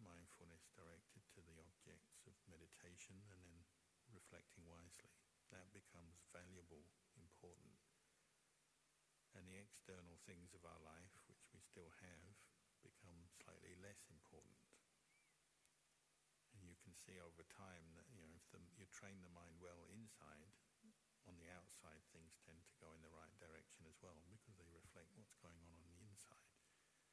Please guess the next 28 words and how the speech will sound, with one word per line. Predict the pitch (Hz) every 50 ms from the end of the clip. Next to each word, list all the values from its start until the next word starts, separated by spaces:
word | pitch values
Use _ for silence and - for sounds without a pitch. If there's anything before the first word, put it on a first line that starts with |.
| - - - - - - - - - - -
But | 92
in | 92 90
the | 90 90
beginning, | 85 92 85 - 107 107 104 90 85 87 98 123 127 - - - - - - - - - - - - - - - - -
you | 95 87
know, |
we | 85 85 87
have, | 90 87 85 85 - - - 175
we | - 87 -
come | - 90 87
into | 90 92 95 92 92 92
the | 87 85
monastery, | 87 87 87 90 90 - - - - 92 85 82 80
into | 85 87 87 - 82
the | 82 80
robes, | 80 85 85 87 87 87 87 90 - - - - - - - - - - - - - - - - - - -
or | 90 85 87
into | 87 87 - - 87
our | 82 82 85 82
meditation, | 87 85 85 82 - - - 95 95 95 - - 92 80 80 101 - - - - - - - - - - - - - - - - - 120
we've | 104 - -
got | 101 92 85 104 98
lots | 92 95 92 - - - - -
of | 85 76 82 - - - - - - - - - - - - - - - -
old | 95 92 87 - -
habits | 90 87 82 85 82 - - - - -
and | - - -
clinging | - - - - 85 85 85 85 85 85